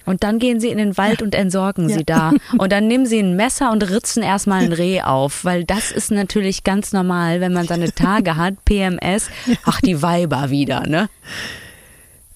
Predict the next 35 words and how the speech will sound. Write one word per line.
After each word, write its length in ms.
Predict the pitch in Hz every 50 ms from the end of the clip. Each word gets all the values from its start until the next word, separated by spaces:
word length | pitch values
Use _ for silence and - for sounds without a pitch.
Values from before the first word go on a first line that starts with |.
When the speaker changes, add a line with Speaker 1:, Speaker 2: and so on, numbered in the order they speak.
| - _ -
Speaker 2:
Es 200 | - - - -
gibt 180 | 240 226 -
aber 240 | 269 240 220 214 208
auch 140 | 208 196 - -
einige 320 | 240 208 208 220 214 226
Dinge, 380 | 190 208 208 202 208 208 208 220 - _ - - -
die 240 | 202 202 202 202 - -
fehlen 680 | - - - - 208 202 202 208 226 247 262 269 240 -
und 400 | 233 214 208 - - - - -
die 280 | 214 214 214 220 - -
überhaupt 340 | - 202 208 202 262 - -
nicht 160 | 226 185 -
mehr 120 | 180 175 160
gefunden 420 | - - - - 175 160 160 175
werden 260 | 175 170 175 190 190
können. 380 | - - - 180 175 170 196 208 - -
Zum 180 | - 208 202
Beispiel 380 | 180 180 185 - - - 220 202
die 100 | 190 190
Portemonnaies 800 | - - - 196 - - 180 175 175 175 175 196 233 254 - - -
und 180 | - 190 170 -
die 140 | 190 226 - -
Uhren 400 | 269 285 262 185 170 180 233 285
von 220 | - - - - 247
allen 260 | 233 185 180 180 180
vier 220 | - - - 202 185
Personen. 540 | - - 196 185 180 196 202 226 247 294 311 - - - - - - - - - -
Die 80 | 220
sind 180 | 202 220 214 -
komplett 480 | - 208 196 - - 196 190 - 185
weg. 360 | 180 190 285 - - - - - - -
Auch 260 | - 196 220 254 -
die 120 | - 226 220
Motorradschlüssel 840 | 214 208 - - - 277 277 240 190 - - - 185 170 - 190 -
fehlen. 460 | - - 185 180 175 170 180 185